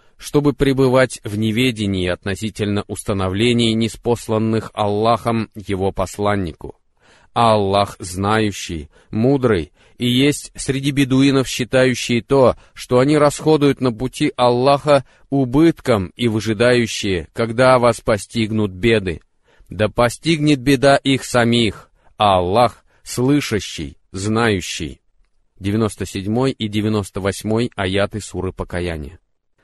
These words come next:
Другим же в Коране воздается хвала. "И есть среди бедуинов такие, которые веруют в Аллаха и в последний день и считают, что расходуемое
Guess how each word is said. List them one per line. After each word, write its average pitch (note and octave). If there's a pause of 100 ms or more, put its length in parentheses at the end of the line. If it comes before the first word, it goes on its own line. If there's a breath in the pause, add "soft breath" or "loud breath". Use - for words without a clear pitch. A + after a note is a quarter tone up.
(160)
Другим C3
же E3+
в -
Коране A#2+
воздается G2+
хвала. F#2+ (680)
"И B2+
есть B2+
среди B2
бедуинов B2+
такие, A#2
которые D3
веруют C#3+
в A#2
Аллаха C3+
и C3+
в -
последний B2+
день C3+
и B2
считают, B2+ (280 soft breath)
что -
расходуемое C#3